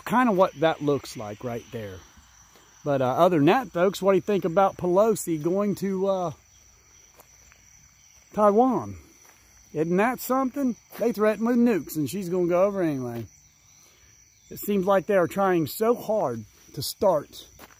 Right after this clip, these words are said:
World War Three. And it seems like they are trying real hard for that. You know, people that's not a,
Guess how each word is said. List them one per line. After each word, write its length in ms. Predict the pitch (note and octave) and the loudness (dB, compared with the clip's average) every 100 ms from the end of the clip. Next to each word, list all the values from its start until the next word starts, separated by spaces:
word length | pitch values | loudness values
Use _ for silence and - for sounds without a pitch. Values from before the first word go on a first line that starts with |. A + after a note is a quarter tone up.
| _ _ _ | _ _ _
World 380 | C#3+ D#3 E3 D#3+ | 0 2 2 0
War 300 | D#3 F3 D#3+ | -2 -2 -4
Three. 540 | - F3 D#3 B2 G#2+ - _ _ _ _ _ - _ _ _ _ _ _ _ - | -8 -2 -2 -2 -8 -20 _ _ _ _ _ -20 _ _ _ _ _ _ _ -8
And 220 | B2 C#3 | -2 -2
it 220 | B2+ B2 | -2 -6
seems 240 | - E3 D#3+ | -2 0 2
like 200 | F3 C3 | 0 0
they 120 | F3 | -2
are 180 | A#2+ G#2 | -2 -6
trying 580 | - D#3+ C#3+ B2 G2+ G#2+ | -6 -4 -4 -6 -8 0
real 360 | D#3 D#3+ C3+ | 4 4 2
hard 360 | A2+ A2+ G#2 G2 | -4 -8 -12 -16
for 80 | A2 | -16
that. 320 | G#2+ G#2 F#2 _ - _ _ _ _ _ _ _ _ _ _ _ _ _ _ - - | -14 -14 -16 _ -20 _ _ _ _ _ _ _ _ _ _ _ _ _ _ -20 -6
You 120 | B2 | -2
know, 200 | B2 C3 | 0 0
people 340 | E3 G3 G#3 | 0 0 0
that's 220 | G#3 G3 | 0 0
not 380 | D3 D3 E3+ F3+ | -2 -2 0 2
a, 140 | C3+ | 0